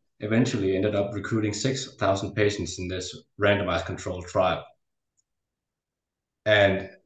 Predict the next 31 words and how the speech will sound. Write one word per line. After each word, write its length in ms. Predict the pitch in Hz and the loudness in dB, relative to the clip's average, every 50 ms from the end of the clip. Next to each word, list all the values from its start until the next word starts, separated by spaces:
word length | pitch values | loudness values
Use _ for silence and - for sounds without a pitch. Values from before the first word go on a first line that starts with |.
| - - _ _ _ - | -20 -20 _ _ _ 4
these 320 | 120 135 156 160 151 - | 8 10 10 10 8 6
patients 400 | - 120 - - - 120 104 98 | 4 6 6 6 4 4 2 0
that 160 | 90 85 - | 0 -2 -2
were 100 | - 80 | -2 -2
included 640 | 82 82 - - 143 139 147 156 160 160 156 - - - _ _ _ _ _ _ _ _ _ _ - | -2 -4 0 4 6 8 8 8 8 6 2 -2 -10 -16 _ _ _ _ _ _ _ _ _ _ -10
were, 540 | 98 90 87 85 82 80 80 82 85 - _ _ - | -6 -4 -2 -2 -2 -2 -4 -6 -10 -16 _ _ -8
uh, 200 | 95 92 90 85 | -6 -6 -4 -2
we 80 | 92 98 | 0 0
had 140 | 101 101 - | 0 2 2
six 400 | - 151 151 - - - - - | 2 2 2 0 -2 -8 -4 2
thousand 280 | - 104 98 95 104 | 4 4 4 4 2
of 80 | 90 90 | -2 0
those, 280 | 113 123 131 131 - | 2 2 2 2 2
and 100 | 107 95 | 0 -2
they 80 | 95 98 | -2 0
were 160 | 95 92 87 | -2 0 2
randomized 600 | 92 104 110 113 107 - 90 85 90 87 - - - | 4 4 4 4 4 2 2 2 0 0 -2 -4 -4
to 360 | 98 90 85 82 80 - - _ _ _ _ _ _ _ _ _ - | -2 -2 -2 -2 -4 -6 -12 _ _ _ _ _ _ _ _ _ 4
loop 180 | 117 131 147 143 | 6 6 8 6
recorder 320 | - - - 117 104 101 | 6 4 4 4 4 4
screening 340 | 101 - - 131 139 156 170 | 4 4 6 8 8 8 8
for 160 | 151 - 107 | 6 4 2
atrial 220 | 98 98 - - 101 | 0 0 -2 -4 -2
fibrillation. 580 | 98 104 123 151 147 151 170 170 165 156 - - _ _ _ _ _ _ | 2 4 4 4 4 2 0 -2 -4 -4 -8 -16 _ _ _ _ _ _
That 180 | - 104 104 98 | 0 0 2 2
was, 480 | 95 90 90 - - - - - _ _ _ _ _ _ _ _ _ _ _ _ _ _ - - - _ - | 2 0 -2 -2 -6 -8 -10 -14 _ _ _ _ _ _ _ _ _ _ _ _ _ _ -20 -20 -16 _ -6
uh, 320 | 95 87 82 80 76 76 76 - | -4 -2 -2 -2 -2 -4 -6 -8
twenty-five 580 | - - - 120 127 131 - 110 117 135 - | -4 2 4 6 6 8 8 8 8 6 4
percent, 480 | - - - - 131 131 139 139 - - - _ _ _ _ _ - | 2 -2 0 2 2 2 2 0 -2 -6 -14 _ _ _ _ _ -6
and 160 | 107 107 104 | -4 0 2
then 460 | 104 104 104 101 107 110 107 - - | 4 4 4 4 2 0 -2 -6 -10